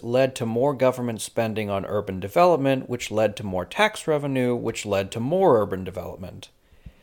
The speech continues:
Within a few years, the cities of the empire faced a massive population decline since they were particularly hard hit.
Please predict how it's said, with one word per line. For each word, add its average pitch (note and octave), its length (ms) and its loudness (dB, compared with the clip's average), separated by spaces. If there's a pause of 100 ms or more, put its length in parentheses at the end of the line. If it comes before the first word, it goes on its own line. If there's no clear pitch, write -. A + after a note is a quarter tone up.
(460)
Within D#3 300 2
a A3 40 4
few B2 320 -2
years, D#3+ 680 4
the B2+ 160 -4
cities G3+ 420 -2
of G3 80 2
the E3+ 160 0
empire G#2+ 560 2
faced A2+ 460 0
a A2 100 0
massive G2+ 640 -4
population F#2+ 680 -4
decline C3 720 0
since C3 340 -4
they A#2+ 260 4
were A#2 220 2
particularly A#2 640 -4
hard F2+ 380 -4
hit. - 420 -2